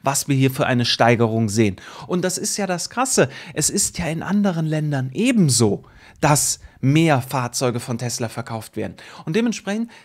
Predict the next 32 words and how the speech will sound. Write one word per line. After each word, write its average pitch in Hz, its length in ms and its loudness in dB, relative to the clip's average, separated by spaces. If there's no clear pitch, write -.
da 175 100 0
steckt - 480 -2
schon 202 260 4
ein 175 100 2
gutes 202 360 2
System 175 460 0
mittlerweile 160 420 -2
hinter, 233 320 -4
dass 180 220 -6
das 175 200 -8
natürlich 175 500 -8
auch 160 300 -4
ganz 156 220 -4
schnell 127 280 -6
zusammenbrechen 220 840 -4
kann. 269 280 -6
Klar, 185 500 -2
Risikobewertung 190 840 -4
muss 170 180 -2
jeder 165 180 -2
für 147 140 -6
sich 127 160 -2
selber 143 240 2
machen, 233 300 -2
ob 190 140 0
er 196 60 0
das 185 180 -6
dann 180 160 -2
als - 200 -8
sinnvolle 175 420 -4
Anlageklasse 151 720 -8
sieht, 156 260 -6